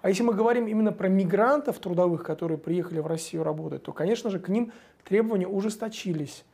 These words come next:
Это касается и требований по постановке на регистрационный учёт, стали тщательнее проверять регистрационные, э, адреса, на которых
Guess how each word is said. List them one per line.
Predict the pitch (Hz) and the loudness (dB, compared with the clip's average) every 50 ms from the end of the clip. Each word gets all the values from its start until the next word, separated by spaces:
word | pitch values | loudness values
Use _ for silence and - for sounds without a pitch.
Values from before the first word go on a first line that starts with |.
| _ _ _ - _ _ _ _ _ _ - | _ _ _ -20 _ _ _ _ _ _ -4
Это | 247 196 151 | -2 0 0
касается | 185 - 202 185 190 - 208 180 175 170 175 - 156 156 160 175 - - _ _ _ _ - | 2 2 0 2 2 2 4 4 2 0 -2 -4 -4 -4 -4 -6 -10 -16 _ _ _ _ -4
и | 214 190 185 170 160 165 - - - - _ _ | 0 0 2 2 0 -2 -4 -8 -14 -20 _ _
требований | - 196 202 190 165 165 170 165 160 160 156 147 | -2 2 2 2 2 0 -2 -2 -2 -2 -4 -6
по | - - 170 | -8 -10 -12
постановке | 170 - - - 170 160 156 147 - 175 | -10 -10 -10 -6 -6 -6 -6 -6 -6 -6
на | 156 | -6
регистрационный | 156 156 156 147 143 156 147 139 - 220 240 254 254 254 254 | -6 -6 -6 -8 -8 -8 -10 -2 2 2 2 4 2 -2 -4
учёт, | 233 - - 226 220 220 - | -4 -4 -4 -4 -4 -4 -6
стали | - - - 175 170 165 156 - - - _ _ | -6 -2 0 0 0 0 -2 -6 -12 -20 _ _
тщательнее | - - - 214 196 - - 180 170 165 160 | -10 0 2 2 2 2 0 -4 -4 -4 -4
проверять | 151 - 170 170 170 170 170 160 156 151 151 - - _ _ - - - - - _ _ _ | -2 -2 0 2 4 4 4 4 2 0 -4 -8 -16 _ _ -20 -20 -20 -20 -20 _ _ _
регистрационные, | - 175 175 165 160 - 190 165 - - 175 165 165 160 160 156 160 | -6 -4 -4 -4 -4 -6 -10 -10 -6 -2 -2 -2 0 -2 -2 -4 -4
э, | 170 175 160 160 156 160 160 165 208 | -4 -6 -6 -6 -6 -6 -8 -8 -4
адреса, | - 196 160 175 175 165 - 190 165 | -4 -2 0 0 0 0 0 0 0
на | 151 160 | 0 -2
которых | - 156 151 - 165 151 | -6 -8 -8 -8 -10 -12